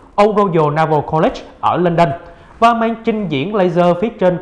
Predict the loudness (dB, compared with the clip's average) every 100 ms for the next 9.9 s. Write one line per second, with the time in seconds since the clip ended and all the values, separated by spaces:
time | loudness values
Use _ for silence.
0 | -4 -2 0 -2 -4 -6 0 0 0 0
1 | -2 0 -2 0 0 0 -8 -20 -20 -20
2 | -20 -20 -20 -20 -6 0 2 4 4 2
3 | 4 4 2 -6 -18 -4 2 2 2 0
4 | 0 0 -2 2 2 2 -2 0 -2 -2
5 | -10 -2 0 2 2 2 2 4 2 0
6 | -10 -8 0 2 4 2 2 2 2 2
7 | 2 0 2 2 2 0 0 2 0 -2
8 | -10 -20 0 2 4 2 2 2 2 -2
9 | -2 2 2 2 -6 -6 -2 -2